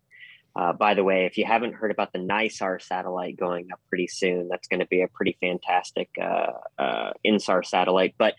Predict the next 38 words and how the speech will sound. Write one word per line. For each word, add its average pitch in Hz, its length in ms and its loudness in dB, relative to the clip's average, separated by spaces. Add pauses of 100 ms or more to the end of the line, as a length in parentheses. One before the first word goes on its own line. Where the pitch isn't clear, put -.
(460)
what 139 120 4
I 135 100 6
actually 147 340 0
wanna 107 240 -4
ask 101 340 -8
about 90 480 0 (260)
is 98 640 -4
this, 117 420 -2
this 110 220 -6
article 143 420 0
was 104 140 0
talking 117 240 0
about 110 180 -2
the 107 80 -16
social, 127 680 0
social - 380 -2
media 110 460 0
transparency. 87 680 -10
So - 160 0
you 131 140 6
have 180 200 0
this, 147 180 0
like, 107 260 2
eye 104 220 4
in 117 140 2
the 104 80 -2
sky 101 600 0
view, 90 300 -8 (340)
top 123 260 2
down, 104 380 2
bird's 104 320 2
eye 98 160 4
view 98 280 -2
of 85 80 -4
what's 113 240 -2
happening 98 560 -4
real 101 280 4
time. 98 480 -4